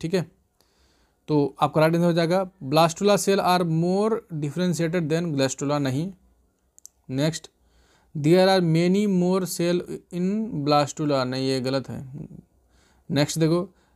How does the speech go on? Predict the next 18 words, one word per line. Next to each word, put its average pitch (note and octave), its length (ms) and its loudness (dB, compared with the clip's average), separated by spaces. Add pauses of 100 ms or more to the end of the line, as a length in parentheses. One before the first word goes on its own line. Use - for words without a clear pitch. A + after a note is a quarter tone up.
(200)
blastula E3 760 2
is G3 200 -2
solid F#3 460 4 (120)
but D3 280 -2
gastrula F3+ 480 -2
is D#3+ 240 -2
hollow, C3 220 -2 (1800)
उल्टा F3+ 240 6
हो C3+ 140 2
गया, B2 380 -8 (560)
ठीक E3+ 120 -6
है। D#3 140 -6 (680)
There F3+ 360 6
is G3+ 220 0
an G3 140 -6 (120)
opening F#3+ 480 -4
called F#3 260 0
blastopore F3 580 0